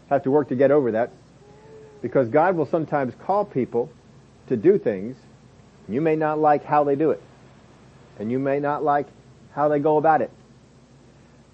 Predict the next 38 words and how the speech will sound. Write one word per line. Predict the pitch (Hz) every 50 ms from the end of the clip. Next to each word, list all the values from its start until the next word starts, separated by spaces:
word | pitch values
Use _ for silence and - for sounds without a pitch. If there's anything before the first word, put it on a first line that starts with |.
| _ - _ -
If | - - 131
you | 135 143
were | 147 147 147
in | 147 147
the | 143 147
Old | 151 156 151 -
Testament | 175 170 165 - - 180 185 190 185 - - - - _ _ _ _ -
and | 123 117 120 123
you | 135 143 151 156 151 135
found | - - 151 147 156 151 -
some | - 151
of | 151
the | 143 139
people | - 165 160 160 170 170 160
that | 143 131
God | 117 147 147 151 147
put | - - 165 156 -
in | 165 151 156 147
to | 151
be | 143 160 147
king, | 131 - 180 175 135 107 92 87 90 - _ _ _ _ _ -
you | 113
would | 117 120 -
say, | - 120 117 - -
"I | -
don't | 123 117 107
like | 120 120 -
this | - -
guy." | - - - - - _ _ _ _ _ _ _ _ _ _ _ _ _ _ _ _ _ - _ _ _ _ _ _ _ - - - _ _ _ _ _ _ _ _ _ _ _ _ _ _ _ _ _ _ _ _ _ _ _
They | 107 104
put | - - 131 123
in | 123 110
certain | - 135 127 107 -
people | 139 139 120 120
to | 110
be, | 131 131 123 117 - _ - 117
be | 120 131 123
priests. | - - 180 175 135 - - - _ -